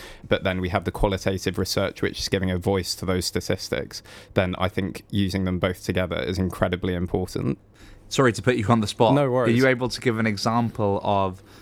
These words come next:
Speaker 2: a story or a case study which was used, which then reinforced some quantitative evidence which was already out there that then
Speaker 1: Ab-
Speaker 2: drove change public opinion or policy?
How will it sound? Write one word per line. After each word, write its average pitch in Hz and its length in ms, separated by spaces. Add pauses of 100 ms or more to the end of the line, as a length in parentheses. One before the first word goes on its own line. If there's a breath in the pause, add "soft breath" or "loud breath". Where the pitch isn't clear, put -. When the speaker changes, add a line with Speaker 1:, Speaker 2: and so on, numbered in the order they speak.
(280 loud breath)
Speaker 2:
a 113 140
story 110 520
or 101 100
a 101 60
case 110 300
study 92 320
which 95 200
was 95 140
used, 98 560
which 98 300
then 98 420 (420 soft breath)
reinforced 113 920
some 101 500 (100)
quantitative 104 640
evidence 92 400
which 101 180
was 98 120
already 98 280
out 95 220
there 85 320 (140)
that 117 160
then 95 240
Speaker 1:
Ab- 92 100
Speaker 2:
drove 98 400 (100)
change 113 380
public 92 260
opinion 92 460
or 78 100
policy? 90 640